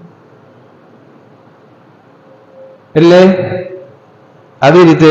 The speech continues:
એમનો પરિવાર તો આખો સત્સંગી થઈ ગયો.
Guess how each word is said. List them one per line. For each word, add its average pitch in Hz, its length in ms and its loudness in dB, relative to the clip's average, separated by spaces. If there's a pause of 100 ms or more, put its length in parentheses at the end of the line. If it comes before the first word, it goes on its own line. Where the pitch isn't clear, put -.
એમનો 143 380 0
પરિવાર 135 460 0
તો 135 160 0
આખો 127 380 0
સત્સંગી 131 580 -4
થઈ 135 260 -4
ગયો. 139 220 -2